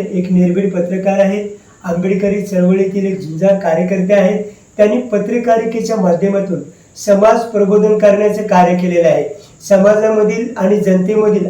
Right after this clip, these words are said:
अनेक ज्या काही समस्या आहेत, त्या समस्यांना वाचा फोडण्याचं काम तानाजीराव कांबळेंनी केले आहे. खरं तर अशा निर्भीड पत्रकाराचं स्वागत, सत्कार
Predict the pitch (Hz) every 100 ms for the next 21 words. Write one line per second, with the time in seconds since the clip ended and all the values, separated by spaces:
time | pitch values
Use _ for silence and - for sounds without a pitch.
0 | - 185 208 233 185 196 208 214 202 190
1 | 185 202 - 185 - - - - 226 226
2 | - 196 208 - 226 220 202 185 180 214
3 | 208 196 196 196 202 - 180 - - -
4 | _ _ 202 196 220 220 226 226 190 185
5 | 196 202 196 185 180 165 151 - - -
6 | _ _ - 202 220 247 247 - - -
7 | _ _ 190 175 240 254 254 - - -
8 | 180 202 240 240 - 214 202 226 226 220
9 | 220 214 170 - - _ _ _ - -
10 | - 202 196 233 233 240 - - _ _
11 | _ _ - 214 202 233 233 226